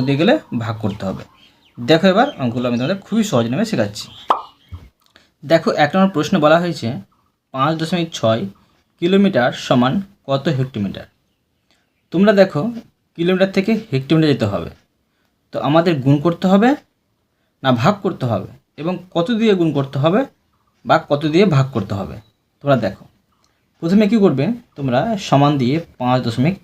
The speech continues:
ছয়টা বসিয়ে নেবে। এবার দেখব কিলোমিটার থেকে হেক্টোমিটার কতটা দূরত্ব। দেখো, অঙ্ক করার জন্য আমি সূত্রে লিখে নিচ্ছি, তোমরা কিন্তু যখন এগুলো অঙ্ক করবে, তোমরা সূত্রটা লিখে নেবে।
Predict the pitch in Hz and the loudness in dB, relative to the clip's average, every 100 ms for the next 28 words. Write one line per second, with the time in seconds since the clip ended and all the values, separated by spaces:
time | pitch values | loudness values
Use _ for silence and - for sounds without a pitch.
0 | - 123 107 120 170 139 - 98 78 67 | -6 -2 -2 -2 0 -2 -2 -4 -6 -12
1 | - _ _ _ _ _ _ _ _ 160 | -20 _ _ _ _ _ _ _ _ 2
2 | 202 196 214 147 165 - _ _ 175 170 | 2 4 -2 -2 -6 -8 _ _ -2 -2
3 | 180 190 196 196 135 135 143 127 175 254 | 0 -2 0 2 0 0 -2 0 -2 -4
4 | _ _ _ _ _ _ - 165 160 202 | _ _ _ _ _ _ -6 -4 0 2
5 | 196 143 - - - _ _ _ _ _ | 4 4 2 -10 -14 _ _ _ _ _
6 | _ - - _ _ _ _ _ - - | _ -14 -14 _ _ _ _ _ -16 -16
7 | - - _ _ _ _ - 135 - 185 | -16 -20 _ _ _ _ -4 -2 0 0
8 | 151 156 170 170 208 _ _ 131 123 135 | 2 2 0 0 -2 _ _ -2 0 0
9 | 139 139 127 120 131 120 123 107 131 - | 0 0 -2 0 2 2 2 2 -2 -6
10 | 120 120 123 117 107 107 - - 117 120 | -4 -2 -2 -2 -2 -4 -4 -6 -4 -4
11 | 113 117 131 240 - _ _ _ 117 120 | -2 -2 0 0 -2 _ _ _ -4 -2
12 | - 135 123 160 165 101 95 | 2 2 4 4 2 -2 -4